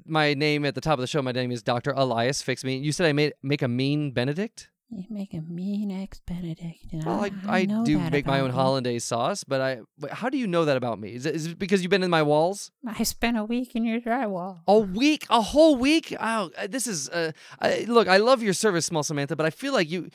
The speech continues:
Speaker 1: you went too far. I feel like that's, that's really, really invasive. I, I, I don't appreciate that.
Speaker 2: Just trying to connect with you.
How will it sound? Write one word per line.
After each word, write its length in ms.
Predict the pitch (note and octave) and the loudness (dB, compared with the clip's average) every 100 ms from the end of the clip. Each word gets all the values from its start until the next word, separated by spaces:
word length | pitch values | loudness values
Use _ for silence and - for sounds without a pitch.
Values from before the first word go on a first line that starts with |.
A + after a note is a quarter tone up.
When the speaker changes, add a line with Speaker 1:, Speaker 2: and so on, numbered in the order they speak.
| - - | -16 -4
Speaker 1:
you 140 | A3 | 0
went 180 | A#3+ B3+ | 0 0
too 140 | A3+ | -4
far. 260 | F3 A3 A#3+ | -2 2 2
I 60 | |
feel 120 | G3 A3 | 2 0
like 100 | F#3+ | 0
that's, 140 | F3+ | -2
that's 280 | - G#3+ - | -2 -2 -4
really, 560 | A3+ B3+ D4+ C4+ F3+ D3 | -12 -4 -4 -2 -2 -2
really 460 | F3 A3 B3+ G3+ | -6 -8 -4 -2
invasive. 600 | D3+ C3+ D#3 C#3 A2+ F#2+ | -2 0 0 -2 -8 -10
I, 260 | A#2 D3+ F3 | -4 -2 -2
I, 40 | - | 0
I 80 | F#3 | -2
don't 240 | F3 B3 | 0 0
appreciate 500 | D#3+ E3 D#3 D#3 G2+ | -2 -6 -6 -8 -14
that. 100 | - | -14
Speaker 2:
Just 340 | D3+ D3 - - | -16 -16 -20 -14
trying 320 | F3+ D#3+ F3+ | -10 -8 -6
to 120 | D#3+ - | -8 -8
connect 420 | - D#3 F#3+ - | -8 -6 -6 -8
with 120 | C#3 C#3 - | -12 -12 -14
you. 300 | E3 E3 | -12 -12